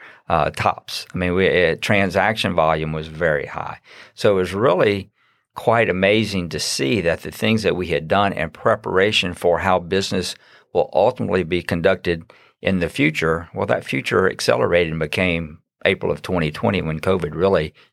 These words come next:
changed the world we lived in. Some of it was good forethought. Some of it was good fortune and good luck. But I think, too, part of that was just having a very good team.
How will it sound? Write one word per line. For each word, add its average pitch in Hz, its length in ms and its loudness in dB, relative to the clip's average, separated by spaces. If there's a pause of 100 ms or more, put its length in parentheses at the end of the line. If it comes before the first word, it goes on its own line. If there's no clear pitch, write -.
changed 85 320 0
the 76 100 -4
world 92 320 2
we - 160 -8
lived - 200 -8
in. - 180 -8 (480)
Some 104 240 2
of 104 160 4
it 76 120 0
was 87 420 2 (160)
good 87 280 2
forethought. 101 540 0 (320)
Some 85 260 0
of 82 140 2
it 87 160 0
was 76 500 -2
good 76 300 -6
fortune - 500 -4
and 85 220 -6
good 80 140 0
luck. - 360 -2 (340)
But 104 120 2
I 104 80 4
think, 123 320 0
too, 127 240 2
part 107 240 2
of 101 80 4
that 92 180 2
was 87 140 -2
just 95 180 -2
having 87 240 2
a 80 80 -2
very 90 380 2
good 82 280 -2
team. 80 580 -4